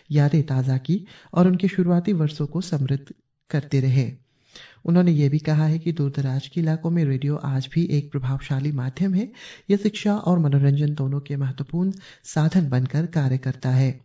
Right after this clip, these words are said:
राज्यपाल ने यह भी स्वीकार किया है कि प्रधानमंत्री नरेंद्र मोदी की मन की बात कार्यक्रम के शुरू होने के बाद रेडियो के महत्व को फिर से जागरूक किया गया है।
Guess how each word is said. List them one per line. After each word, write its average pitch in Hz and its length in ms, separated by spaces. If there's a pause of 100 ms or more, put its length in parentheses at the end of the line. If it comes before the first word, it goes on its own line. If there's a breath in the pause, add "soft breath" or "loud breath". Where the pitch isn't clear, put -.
(500 loud breath)
राज्यपाल 143 400
ने 143 80
यह 139 160
भी 139 80
स्वीकार 139 440
किया 143 240
है 147 100
कि 151 120
प्रधानमंत्री 135 600
नरेंद्र 143 480
मोदी 165 280
की 175 320 (340 loud breath)
मन 180 140
की 220 160
बात 139 260
कार्यक्रम 139 420
के 139 140
शुरू 143 260
होने 131 240
के 131 160
बाद 147 380 (300 loud breath)
रेडियो 175 240
के 220 100
महत्व 165 320
को 190 160
फिर 151 180
से 139 220
जागरूक 131 500
किया 139 220
गया 127 240
है। 127 300